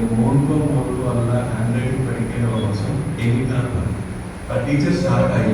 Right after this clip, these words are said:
"ഇതെന്താണ് ഇരുപത്തഞ്ച് വയസ്സ് പ്രായമുള്ള ഒരാളോട്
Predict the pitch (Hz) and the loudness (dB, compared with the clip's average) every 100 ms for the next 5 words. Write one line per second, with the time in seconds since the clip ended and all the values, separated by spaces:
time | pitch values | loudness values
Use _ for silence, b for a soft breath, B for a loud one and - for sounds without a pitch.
0 | - - 143 147 139 139 131 135 135 135 | 2 4 4 4 4 6 6 4 4 2
1 | 135 127 131 135 123 120 123 131 131 120 | 2 2 0 0 0 0 0 2 2 2
2 | 60 120 123 - - | 2 2 0 -2 0